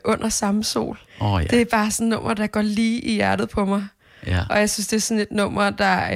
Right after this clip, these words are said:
Speaker 1: øhm, virkelig får en til at tænke på verdenssituationen og på ens småsøskende i mit tilfælde. Sådan, ja, jeg ved det ikke. Jeg tror, jeg er sådan ret overbeskyttende søster, så jeg vil ikke have, at der sker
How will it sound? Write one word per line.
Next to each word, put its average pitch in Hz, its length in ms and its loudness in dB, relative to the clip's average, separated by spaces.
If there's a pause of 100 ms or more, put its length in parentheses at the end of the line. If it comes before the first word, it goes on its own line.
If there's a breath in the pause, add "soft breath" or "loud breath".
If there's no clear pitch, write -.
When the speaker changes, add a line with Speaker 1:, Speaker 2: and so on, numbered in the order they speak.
(200)
Speaker 1:
øhm, 185 320 -4 (1160 soft breath)
virkelig 208 440 0
får 190 600 0
en - 180 -4
til - 140 -4
at 196 60 -2
tænke 196 420 -2
på 196 160 -2
verdenssituationen 190 1400 -4
og 180 260 0 (880 loud breath)
på - 140 0
ens 185 580 -2 (320)
småsøskende 214 920 0
i 220 60 0
mit 202 140 2
tilfælde. 196 680 -2 (100)
Sådan, 185 520 -2 (1200 soft breath)
ja, 208 200 2
jeg 214 120 -2
ved 214 140 0
det 214 60 0
ikke. 208 280 -4
Jeg 220 100 -2
tror, 226 120 0
jeg 151 80 4
er 208 40 2
sådan 208 180 -2
ret 202 160 2
overbeskyttende 226 680 -2
søster, 247 400 -2
så 233 160 -2
jeg 202 160 0
vil 208 40 2
ikke 220 140 -6
have, - 120 -4
at - 120 -12
der 226 80 -2
sker - 320 -2